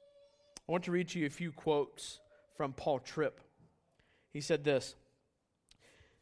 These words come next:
"No one is more influential in your life than you are because no one talks to you more than you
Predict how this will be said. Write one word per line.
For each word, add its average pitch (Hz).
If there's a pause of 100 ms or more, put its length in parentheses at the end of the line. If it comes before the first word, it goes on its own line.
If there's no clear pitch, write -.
(280)
"No 180
one 247
is 185
more 196
influential 190
in 175
your 165
life 156
than 147
you 180
are 123
because 143
no 160
one 196
talks -
to -
you 139
more 139
than 131
you 120